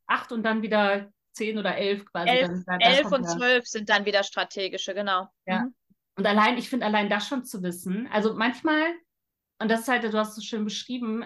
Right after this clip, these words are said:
Speaker 1: ähm, manchmal hilft auch schon dieses Grobe, finde ich, dieses oberflächlichere, wobei wir, glaub ich, beide lieben, noch mehr in die <laughs> Tiefe zu gehen.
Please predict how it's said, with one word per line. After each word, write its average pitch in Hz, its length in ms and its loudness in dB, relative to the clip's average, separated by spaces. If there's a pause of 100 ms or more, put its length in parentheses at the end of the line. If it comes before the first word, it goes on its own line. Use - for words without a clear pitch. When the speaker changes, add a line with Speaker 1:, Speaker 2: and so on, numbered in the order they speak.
(120)
Speaker 1:
ähm, 196 380 -4 (580)
manchmal 247 360 2
hilft 311 240 4
auch 220 120 0
schon 233 200 0
dieses 214 300 -2
Grobe, 226 420 0
finde 311 300 -6
ich, 403 180 -6
dieses 240 300 -6 (320)
oberflächlichere, 269 1000 0
wobei 196 260 0
wir, 202 120 -2
glaub 196 200 -2
ich, 202 180 -10
beide 185 400 0
lieben, 180 380 -6
noch 180 140 0
mehr 180 100 -2
in 190 80 0
die 196 60 4
<laughs> - 0 -
Tiefe 269 460 0
zu 247 200 -8
gehen. 254 340 -2